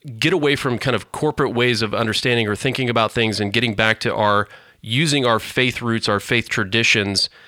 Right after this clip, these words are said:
as a strength in times of change. Um, what kind of brought you to that subject or, or that thought process?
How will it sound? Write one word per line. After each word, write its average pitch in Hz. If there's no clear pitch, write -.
as 110
a 107
strength 123
in 107
times 107
of 92
change. 104
Um, 127
what 190
kind 285
of 143
brought 147
you 151
to 135
that 117
subject 123
or, 107
or 110
that 104
thought 101
process? -